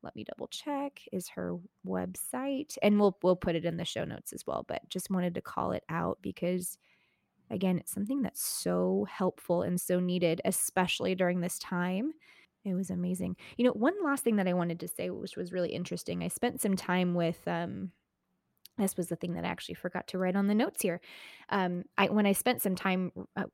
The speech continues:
recently, not too long ago, with this person that I was talking about in my family, um, we were trying to plan, uh,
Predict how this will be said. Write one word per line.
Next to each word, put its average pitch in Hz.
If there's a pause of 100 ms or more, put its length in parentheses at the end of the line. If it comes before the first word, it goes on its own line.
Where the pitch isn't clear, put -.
recently, 196
not 175
too 190
long 180
ago, 175
with 175 (600)
this 190
person 175
that -
I 170
was 180
talking 185
about 170
in 170
my 170
family, 220 (420)
um, 190 (520)
we 233
were 226
trying 226
to 214
plan, 180 (760)
uh, 175